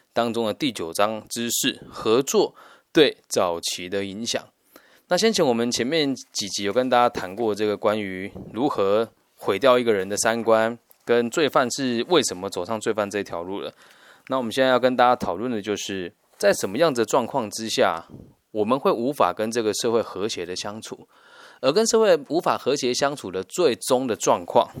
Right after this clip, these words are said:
那肯定就是走上罪犯的这一条路。今天呢，基本上会围绕在这几个主题哦，我先讲给大家听哦，分别是家庭环境、贫穷、生理缺陷和社会缺陷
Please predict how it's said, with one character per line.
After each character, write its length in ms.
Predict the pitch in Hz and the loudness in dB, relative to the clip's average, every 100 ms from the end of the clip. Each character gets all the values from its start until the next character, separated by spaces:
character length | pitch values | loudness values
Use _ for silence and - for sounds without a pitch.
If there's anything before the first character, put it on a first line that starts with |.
| - - | -16 -8
那 120 | 127 | -6
肯 360 | 123 - 87 85 | -6 -8 -12 -4
定 180 | 135 101 | -4 -4
就 140 | 113 | -4
是 120 | 113 | -6
走 220 | 101 92 85 | -4 -6 -4
上 220 | 117 98 | -4 -6
罪 320 | - 139 95 | -2 -2 -2
犯 220 | - 101 | -2 -4
的 100 | 85 | -4
这 140 | 80 85 | -8 -6
一 80 | |
条 180 | 85 - | -6 -6
路。 260 | - 80 - _ _ - - _ _ | -6 -8 -10 _ _ -20 -20 _ _
今 160 | - 180 | -6 -2
天 220 | 170 185 | 0 2
呢， 240 | 170 160 151 | 2 0 0
基 140 | 180 | 0
本 180 | 151 101 | 2 2
上 160 | 131 | 2
会 120 | 123 135 | 2 2
围 160 | 107 | 6
绕 120 | 120 | 6
在 140 | 117 117 | 4 2
这 160 | 135 | 0
几 160 | 110 90 | -4 -4
个 100 | 87 | -8
主 220 | - 107 | -8 -12
题 180 | - - | -14 -16
哦， 100 | 67 _ _ | -18 _ _
我 100 | 92 | -12
先 160 | 120 113 | -8 -6
讲 140 | 98 | -8
给 80 | 85 | -8
大 100 | 98 | -6
家 140 | 95 | -6
听 180 | 92 95 | -6 -12
哦， 100 | 98 - _ _ | -14 -16 _ _
分 280 | _ - 220 | _ -8 -6
别 200 | 190 117 | -4 -4
是 180 | 113 139 | -2 -4
家 240 | 107 175 | -2 -4
庭 240 | 190 107 101 | -4 -8 -10
环 220 | 98 98 | -8 -8
境、 200 | 113 120 - _ _ _ _ _ _ _ - | -6 -6 -8 _ _ _ _ _ _ _ -14
贫 280 | - 127 170 | -8 -6 -6
穷、 420 | - 92 117 220 _ _ _ _ _ | -6 -6 -8 -12 _ _ _ _ _
生 320 | - 202 220 | -10 -6 -2
理 140 | 123 | -4
缺 260 | 90 - 135 | -6 -6 -4
陷 300 | - 143 90 - - | -2 -4 -6 -14 -4
和 260 | 127 90 | -4 -4
社 280 | - - 113 | -6 -4 -4
会 180 | - 101 | -4 -6
缺 180 | - 98 | -6 -10
陷 240 | 104 110 | -6 -8